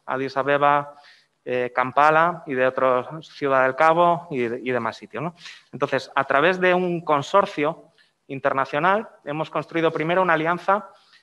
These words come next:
entre Europa y África, pero ahora ya es una alianza global, porque se han ido sumando a la iniciativa países de, de Asia, países de América. Somos ya como cuarenta y cinco países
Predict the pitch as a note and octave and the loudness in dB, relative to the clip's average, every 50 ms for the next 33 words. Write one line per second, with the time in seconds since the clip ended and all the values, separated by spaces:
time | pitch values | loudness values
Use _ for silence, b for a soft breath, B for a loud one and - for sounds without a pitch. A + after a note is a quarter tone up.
0 | b b - C#3+ C3+ - - C#3 C#3 D#3 E3 D#3+ D#3+ D#3+ F3 G3 G3 G3 F#3+ - | b b -10 -8 -6 -2 -2 2 2 2 4 4 4 4 4 4 2 2 0 0
1 | A3 G#3+ A3 E3+ D3 D#3 D#3+ F3+ F3+ F3+ F3+ - - - D#3 D3+ F3+ F#3 F#3 F3+ | 0 0 2 2 4 4 4 4 2 0 -2 -10 -16 -8 -2 2 2 2 2 2
2 | - G3 F3 E3+ E3 D3+ D3+ E3 F3 E3+ E3+ - D#3 B2+ C3 C3 C3 C3+ D3+ C#3+ | 0 0 2 2 2 2 4 2 2 2 2 2 2 4 4 4 6 6 6 4
3 | C3 - - - - B2 A#2 - D3 D3+ D#3+ D#3+ D#3 D#3 - D3+ D3+ D3+ D3+ D#3+ | 4 2 -2 -6 -6 -6 -4 -2 -2 0 0 0 -2 -2 -2 -2 -2 0 0 2
4 | D#3 D3+ D3+ D3+ D3 - C#3+ C3+ - D#3+ D#3 E3+ F3 E3+ B B B B B B | 0 0 0 -2 -4 -4 -4 -4 -2 0 0 0 0 0 B B B B B B
5 | B B _ _ - C#3 C#3+ C#3+ C#3+ - D#3+ D3+ C#3+ C#3 C#3 C#3 C3+ C3+ C3 C3 | B B _ _ 0 2 2 2 0 0 0 0 0 0 0 2 2 2 0 0
6 | C3 C3 C3 B2+ A#2 A2 _ _ - B2 A#2+ C3+ E3 E3+ - - F3+ F3 F3 F3 | -2 -4 -6 -8 -12 -14 _ _ -10 -4 0 2 2 2 2 2 2 4 6 4
7 | E3+ F3 E3 C3+ D3+ - - B2+ A#2+ B2+ A#2+ C3+ D#3 D#3+ D3+ D#3 E3+ E3+ F3+ F3 | 4 2 0 -2 -2 -2 -4 -4 -2 0 0 2 2 0 0 2 2 0 0 0
8 | B B B B B B B B - - D3+ D3+ D#3+ E3 E3 E3+ D#3+ D3+ D3+ D#3 | B B B B B B B B -10 -6 0 2 2 2 4 2 2 0 2 4
9 | D#3 D3+ C#3+ D3 C#3+ C3+ C#3 C3+ B2+ B2+ - - E3 E3+ E3+ E3 F#3 F#3 F#3+ F#3 | 4 4 4 4 2 2 2 0 0 0 -2 -2 -2 -2 0 2 4 4 4 2
10 | - B B B B B B B B B B _ _ D3 D3+ E3 F3 F3 F3 - | -2 B B B B B B B B B B _ _ 2 2 4 2 2 0 0
11 | G3 G#3 A3 G#3+ - - - | 0 0 0 -2 -6 -12 -20